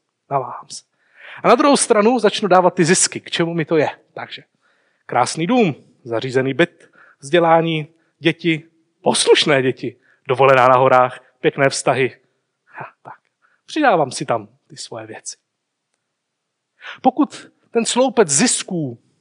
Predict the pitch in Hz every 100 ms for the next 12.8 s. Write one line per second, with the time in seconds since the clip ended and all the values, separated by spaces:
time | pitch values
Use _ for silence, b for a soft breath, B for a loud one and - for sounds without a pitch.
0 | _ _ _ _ _ _ _ _ _ 180
1 | 180 147 _ 151 247 - - 160 120 110
2 | _ _ _ _ b b 190 - 233 208
3 | 170 202 226 190 165 196 214 220 214 b
4 | b 185 196 240 - - - 190 196 196
5 | 165 175 190 175 170 - 233 165 175 -
6 | - 120 107 - - 180 220 - 196 175
7 | 147 120 254 - - 151 120 - - -
8 | - - 185 190 190 147 - 160 143 143
9 | 135 120 B B 180 147 143 180 185 165
10 | - - 156 196 - 143 - 143 131 131
11 | 147 135 - B B B _ - - 247
12 | 180 131 143 - - 143 202